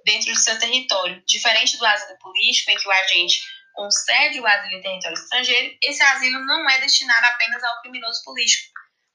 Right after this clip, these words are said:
mas a qualquer indivíduo que necessite. A Convenção sobre o Asilo Territorial traz um princípio nela chamado non-refoulement,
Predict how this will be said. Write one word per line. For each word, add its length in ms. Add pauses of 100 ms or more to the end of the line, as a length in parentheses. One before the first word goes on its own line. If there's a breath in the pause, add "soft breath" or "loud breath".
mas 200
a 80
qualquer 600
indivíduo 440
que 80
necessite. 840 (420)
A 120
Convenção 440
sobre 260
o 40
Asilo 280
Territorial 800
traz 300
um 80
princípio 600
nela 300 (360 soft breath)
chamado 580
non-refoulement, 1000